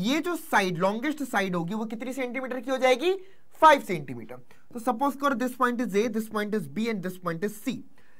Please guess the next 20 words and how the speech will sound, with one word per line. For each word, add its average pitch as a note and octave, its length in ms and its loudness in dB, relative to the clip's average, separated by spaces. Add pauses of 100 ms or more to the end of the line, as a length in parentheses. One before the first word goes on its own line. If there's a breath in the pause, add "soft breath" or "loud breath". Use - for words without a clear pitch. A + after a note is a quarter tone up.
(260 soft breath)
ये A3+ 160 2
आपके A3 320 4
पास C#4 260 2 (100)
फ़ाइव G3+ 200 6
सेंटीमीटर E3 640 -4
की A3 140 -6
लेंथ B2+ 320 -2
है। - 120 -16 (340)
कितने? C#4 260 -2
फ़ाइव E3+ 220 0
सेंटीमीटर। A#2+ 420 -12 (480 soft breath)
अब D4 280 10
अगर C#4+ 280 4
मैं D4 140 0
इसको D4 260 4
इसके D4 260 0 (100)
हाइपोटेनस C4 760 2
के - 160 -6 (120)
about G3+ 380 4
में, - 140 -8